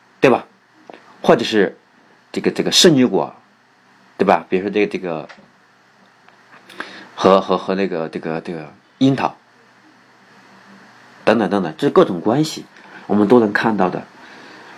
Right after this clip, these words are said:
都是通过新的名字给塑造形象。新的形象它塑-，塑造的价值会比传统的一个产品要高，而且它的价值会更大，对用户的心智就会形成。所以我们今天所说的换个名字，对吧？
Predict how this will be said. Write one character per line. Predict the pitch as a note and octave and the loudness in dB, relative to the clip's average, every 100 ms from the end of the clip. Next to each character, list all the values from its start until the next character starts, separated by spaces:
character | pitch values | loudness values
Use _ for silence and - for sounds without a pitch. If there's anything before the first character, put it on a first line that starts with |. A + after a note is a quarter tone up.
| - - | -8 2
都 | D#3 | 4
是 | C#3+ | 4
通 | C#3 | -2
过 | B2 | -6
新 | - D#3+ | -2 0
的 | D3 | 0
名 | F#2 F2+ | -2 -4
字 | F#2+ | -4
给 | F#2+ | -4
塑 | - | -4
造 | G#2+ | -4
形 | F#2+ F2+ | -4 -8
象。 | G#2 E2+ - - | -10 -10 -14 -16
新 | - - F#3 | -8 -2 2
的 | E3 | 2
形 | - F#2+ | 0 -6
象 | F#2+ G2+ | -6 -10
它 | G#2+ | -10
塑-， | A2 - C3 G2 | -8 -4 -4 -4
塑 | - - C3 | -6 0 0
造 | |
的 | A2 | 0
价 | - A#2+ | 0 -2
值 | - E2+ E2 - - | -4 -14 -16 -20 -2
会 | - C#3 | 4 4
比 | G2+ E2+ - | 2 -4 -2
传 | G#2+ G#2+ | -2 -2
统 | A2 | -4
的 | F2+ | -6
一 | |
个 | G#2 | -6
产 | - G2 | -6 -8
品 | - | -8
要 | F#2 F2+ | -8 -6
高， | - B2+ D3+ _ _ - - | -4 -4 -4 _ _ -20 -10
而 | - C#3 | -4 -4
且 | A#2+ | -4
它 | C3 | -6
的 | A#2+ | -4
价 | F3+ A#2 | -2 -2
值 | - | -4
会 | F2+ G2 | -12 -10
更 | G#2 | -8
大， | G2 - - _ _ | -6 -8 -10 _ _
对 | A2+ A2+ | -12 -8
用 | B2+ | -6
户 | G2+ | -6
的 | F#2 | -6
心 | - D3 D3+ | -6 -6 -6
智 | G#2+ | -8
就 | G#2 | -10
会 | F#2 | -12
形 | F2 F#2+ | -10 -10
成。 | F#2+ D#2 _ _ - - - - - - - - - - - - - - | -12 -18 _ _ -20 -20 -20 -20 -20 -20 -20 -20 -20 -20 -20 -20 -20 2
所 | G3 | 4
以 | D3+ | 4
我 | |
们 | A2 | 0
今 | C3 | -4
天 | C3 | -4
所 | F2+ | -8
说 | F2+ F#2+ | -6 -6
的 | E2 - - | -6 -18 -10
换 | D3 A#2 | -6 -4
个 | |
名 | F2+ E2 | -4 -8
字， | F2+ E2 - - _ | -10 -16 -18 -20 _
对 | - | 0
吧？ | F#2+ E2+ | 2 0